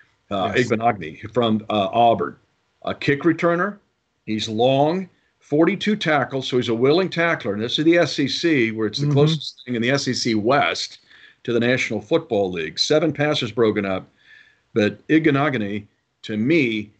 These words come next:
Speaker 1: is a really intriguing prospect, either at thirty-two or maybe, as you were saying, in the second or third round if he can last that long.
Speaker 2: Yeah, I like that kid from Auburn a lot too.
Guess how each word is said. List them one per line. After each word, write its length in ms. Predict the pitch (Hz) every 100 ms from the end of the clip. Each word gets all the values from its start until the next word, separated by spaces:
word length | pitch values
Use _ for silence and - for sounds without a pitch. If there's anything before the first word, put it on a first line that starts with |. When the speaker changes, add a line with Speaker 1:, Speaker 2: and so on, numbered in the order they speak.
| -
Speaker 1:
is 160 | 110
a 60 | 107
really 300 | 104 139 151
intriguing 400 | 131 139 127 107
prospect, 640 | 127 120 117 - 82 -
either 200 | 123 123
at 80 | 107
thirty-two 600 | - 131 120 113 139 151
or 120 | 139 113
maybe, 340 | 127 139 107
as 100 | 98
you 80 | 139
were 100 | 117
saying, 320 | - 110 101
in 80 | 101
the 80 | 95
second 340 | 120 107 95
or 60 | 92
third 260 | 135 135
round 180 | 107 95
if 80 | 92
he 80 | 90
can 100 | 92
last 300 | 104 104 -
that 180 | 65
long. 200 | 64 - _ _
Speaker 2:
Yeah, 220 | 135 131 165
I 40 |
like 180 | 196 180
that 140 | 180
kid 300 | 208 208 175
from 120 | 131
Auburn 260 | 170 156 165
a 60 | 156
lot 240 | 151 151
too. 320 | - 180 151